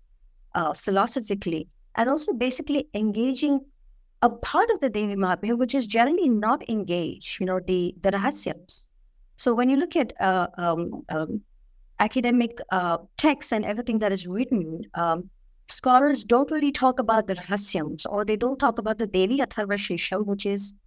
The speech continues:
which is a chant, um, a-, and which basically has a, the essence of the entire Devi Mahatmyam. And it's,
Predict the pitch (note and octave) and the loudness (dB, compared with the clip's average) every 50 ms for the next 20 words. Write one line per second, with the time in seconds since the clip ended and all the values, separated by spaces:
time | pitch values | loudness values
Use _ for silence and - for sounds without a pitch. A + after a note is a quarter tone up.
0 | - - G3 G#3+ - B3+ A#3 A#3+ A3+ A#3 - - - C#4 C4+ - D#3 D#3 F3+ G#3+ | -10 -6 -6 -2 -2 -2 0 0 -2 -4 -4 -2 2 2 4 4 2 0 -2 -4
1 | - - _ _ _ _ _ - - - - - - - G3 F3+ F3+ F3 F3+ F3 | -8 -12 _ _ _ _ _ -20 -16 -10 -8 -8 -6 -4 -2 0 0 2 2 0
2 | E3 - - - F3+ F3+ F#3 F#3 - - G#3+ A3+ A#3 A3+ G#3 - G#3+ G3+ A#3 A#3+ | -2 -4 -4 -4 -2 -2 -2 -4 -4 -4 0 0 2 0 0 -2 -2 0 0 0
3 | A#3+ - - - F#3+ A3+ C#4 C4 - E4+ - D4+ D4+ D4 D4+ - A3 A3+ A3 G#3+ | -2 -4 -10 -6 -4 -2 -2 -2 -4 -6 -4 -2 -2 -2 -2 -2 -4 -2 -2 -2
4 | A3+ A3+ A#3 A3+ - - - - _ _ _ _ _ _ _ _ - _ - G#3 | -2 -4 -4 -8 -10 -14 -16 -20 _ _ _ _ _ _ _ _ -16 _ -2 0
5 | G#3+ G#3 G#3+ A3 G#3+ A3 G#3+ - - _ - F#3+ F3+ B3 B3+ B3 - B3 B3 - | 2 2 2 0 0 -2 -4 -6 -10 _ -12 -6 -2 -2 -2 0 0 -2 -2 -2
6 | - - B3 E3+ D3+ D3+ - - - - A#3 A3+ A3+ - - G#3+ - G#3 G3+ G#3 | 0 2 2 2 2 -2 -6 -10 -4 0 0 0 0 0 -6 -6 -4 -2 -4 -4
7 | - - B3 B3 A#3+ G#3 F#3+ F#3+ F#3 G3+ G3 F#3 F3 F3 F3 - - D#3+ D3 D#3 | -2 -2 0 0 0 0 0 0 0 0 0 0 -2 -2 -4 -4 -4 -4 -4 -4
8 | D#3 D3+ - _ _ _ - - _ _ - - _ _ - - A3+ A#3 A3+ A3+ | -4 -6 -12 _ _ _ -20 -20 _ _ -20 -20 _ _ 0 2 2 4 2 2
9 | - A#3 A#3+ A#3 - - - - | 0 -4 -6 -6 -6 -10 -12 -14